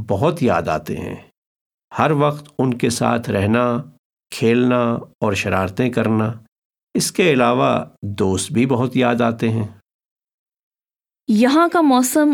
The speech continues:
Speaker 2: عموماً کیسا ہوتا ہے اور ہمارے ملک سے کتنا مختلف ہے؟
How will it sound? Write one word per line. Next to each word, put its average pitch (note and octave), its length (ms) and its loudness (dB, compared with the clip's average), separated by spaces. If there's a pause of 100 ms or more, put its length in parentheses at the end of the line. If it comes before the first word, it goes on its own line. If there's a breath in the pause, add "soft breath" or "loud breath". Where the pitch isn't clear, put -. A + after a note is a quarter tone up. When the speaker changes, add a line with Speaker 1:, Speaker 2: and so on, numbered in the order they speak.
Speaker 2:
عموماً B3 520 4
کیسا C#4 440 2
ہوتا G#3+ 400 2
ہے A3 100 2 (480)
اور A3 140 2
ہمارے A3 400 4
ملک A#3 280 2
سے - 180 0
کتنا D#4+ 420 0
مختلف A3+ 600 0
ہے؟ A3+ 80 -4